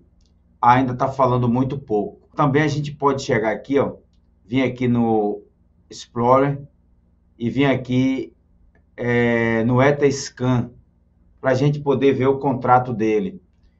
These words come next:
Aqui está a movimentação no market cap total, ó, de dezesseis milhões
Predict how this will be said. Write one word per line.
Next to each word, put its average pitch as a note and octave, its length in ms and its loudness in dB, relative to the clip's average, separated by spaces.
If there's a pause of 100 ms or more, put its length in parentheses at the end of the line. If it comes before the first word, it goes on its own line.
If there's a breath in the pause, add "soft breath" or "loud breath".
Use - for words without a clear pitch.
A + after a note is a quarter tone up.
(480)
Aqui B2 340 2
está D3+ 300 4
a D3 40 8
movimentação C3+ 800 0
no C3 100 -4
market B2+ 480 2
cap B2 260 -4
total, A2+ 520 0
ó, G2 160 -10 (420)
de A2+ 160 -2
dezesseis C#3 1120 2 (560)
milhões C3 1040 4